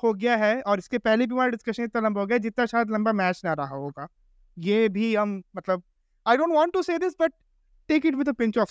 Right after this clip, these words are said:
salt, why not? मेरी बातों को हमेशा take it with a pinch of salt only, it's better for your consumption, और कहीं आपको बीपी भी नहीं होगा इसी बहाने। So, yeah, uh, let's move ahead to the fifth test match जो भी चल रहा है, uh, एशेज का। हमने थोड़ा सा इसके बारे में बात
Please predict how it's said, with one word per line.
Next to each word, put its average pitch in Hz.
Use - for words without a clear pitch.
salt, 151
why 156
not? 143
मेरी 208
बातों 233
को 247
हमेशा 233
take 233
it 285
with 269
a 277
pinch 233
of 226
salt 175
only, 147
it's 190
better 196
for 202
your 175
consumption, 151
और 180
कहीं 185
आपको 190
बीपी 175
भी 185
नहीं 160
होगा 147
इसी 147
बहाने। 139
So, 208
yeah, 220
uh, 247
let's 311
move 277
ahead 277
to 302
the 302
fifth -
test 262
match 247
जो 220
भी 233
चल 196
रहा 208
है, 226
uh, 156
एशेज 170
का। 214
हमने 180
थोड़ा 180
सा 175
इसके 185
बारे 175
में 180
बात 165